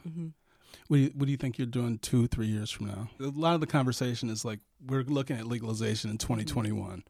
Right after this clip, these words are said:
Speaker 2: Where would you like to be in twenty twenty-one?
Speaker 1: You know, for me, I really s-, still wanna be on the forefront as one of the talking heads,
Speaker 2: Hmm.
Speaker 1: kind of staying current with the news and making sure that people understand. And I do wanna teach.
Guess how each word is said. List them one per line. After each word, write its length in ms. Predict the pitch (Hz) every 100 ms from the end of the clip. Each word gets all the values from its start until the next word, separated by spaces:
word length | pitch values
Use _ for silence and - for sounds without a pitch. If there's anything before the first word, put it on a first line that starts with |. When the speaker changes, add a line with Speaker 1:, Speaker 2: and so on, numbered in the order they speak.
| _ _ _ -
Speaker 2:
Where 140 | 147
would 120 | 135
you 120 | 127 127
like 160 | 110
to 100 | -
be 220 | 107 101 98
in 80 |
twenty 260 | 101 - 101
twenty-one? 480 | 101 117 107 110 135 _ _ - _
Speaker 1:
You 100 | 196
know, 200 | 196 190
for 180 | 185 190
me, 240 | 180 180 196
I 200 | 165 180
really 420 | 170 175 180 180
s-, 200 | - - _ _
still 300 | - - 196
wanna 240 | 190 175 175
be 220 | 170 165
on 140 | 156
the 60 | 160
forefront 600 | - 151 - 165 143 -
as 180 | 170 160
one 140 | 165
of 60 | 156
the 60 |
talking 360 | 151 156 143 143
heads, 440 | 143 127 135 - - _ _ _ -
Speaker 2:
Hmm. 80 | 180
Speaker 1:
kind 240 | 180 180
of 120 | 190
staying 600 | - - 180 170 175 170 - -
current 340 | - 185 190
with 140 | 170 175
the 80 |
news 520 | 156 151 156 208 220 - - - -
and 420 | - 160 156 160 170
making 280 | 190 202 185
sure 240 | - 185
that 140 | 151
people 260 | - 196 165
understand. 840 | 156 151 151 - 156 156 156 160 -
And 240 | 147 151 123
I 140 | 160
do 220 | 156 180
wanna 260 | 170 160 160
teach. 520 | - 208 302 -